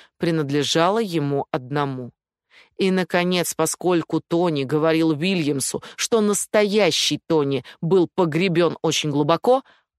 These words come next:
акт захоронения жертв гарантировал, что они будут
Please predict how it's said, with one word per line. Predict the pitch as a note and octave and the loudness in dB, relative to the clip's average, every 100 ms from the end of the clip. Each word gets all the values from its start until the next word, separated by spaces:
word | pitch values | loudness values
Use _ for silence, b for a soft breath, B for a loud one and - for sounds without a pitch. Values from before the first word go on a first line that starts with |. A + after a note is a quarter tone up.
| - | 2
акт | G#3+ F3+ C#3+ | 4 4 0
захоронения | B2+ D3+ - D#3+ D#3+ D#3+ D3 C#3+ C#3 | -2 -2 0 2 2 2 0 0 0
жертв | B2+ G#3+ B3 - - B | 2 2 0 -8 -20 B
гарантировал, | - F3+ G#3+ G3 D#3+ - E3 E3+ F3+ A3 | -2 2 4 4 0 0 2 2 2 0
что | - - A3+ | 0 -2 -2
они | - D#3 D3+ | 0 -2 -2
будут | C3 C#3 D3 F3+ | -2 -4 -2 -4